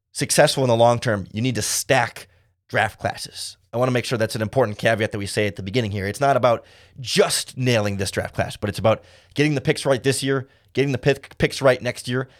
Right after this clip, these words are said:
and getting the picks right last year as well, making sure that those players pan out and are quality long-term contributors to the Chicago Bears. But because he has the number one overall pick in this draft,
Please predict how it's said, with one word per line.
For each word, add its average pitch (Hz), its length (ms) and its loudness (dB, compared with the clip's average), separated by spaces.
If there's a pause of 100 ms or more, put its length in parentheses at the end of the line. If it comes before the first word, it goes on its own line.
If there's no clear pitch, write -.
(120)
and 151 120 0
getting 247 180 2
the 208 60 2
picks - 240 0
right 170 260 4
last 123 320 0
year 104 240 -8 (220)
as 110 140 -2
well, 110 200 4
making 110 240 0
sure 135 140 0
that 104 160 -2
those 123 220 4
players 101 500 0 (360)
pan 123 380 0
out 98 400 -4 (320)
and 110 120 0
are 113 180 4
quality 117 640 2 (260)
long-term 123 640 2
contributors 110 720 -4 (340)
to 147 180 -4
the 117 80 -2
Chicago 101 440 -2
Bears. - 560 -8 (640)
But 143 180 4
because 208 540 0
he 190 160 -2
has 147 320 6
the 139 80 -2
number 123 320 2
one 110 380 2 (100)
overall 110 520 2
pick - 360 -6
in 90 100 -8
this 90 140 -6
draft, 87 420 -6